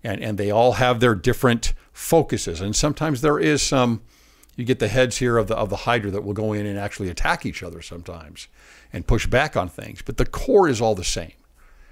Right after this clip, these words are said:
It's all there. And we, we can, we can count on, I believe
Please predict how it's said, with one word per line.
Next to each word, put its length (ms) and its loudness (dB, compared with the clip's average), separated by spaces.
It's 220 0
all 180 6
there. 400 -8
And 460 -2
we, 320 2
we 180 2
can, 460 2
we 140 0
can 180 -2
count 500 4
on, 240 4
I 160 4
believe 680 -4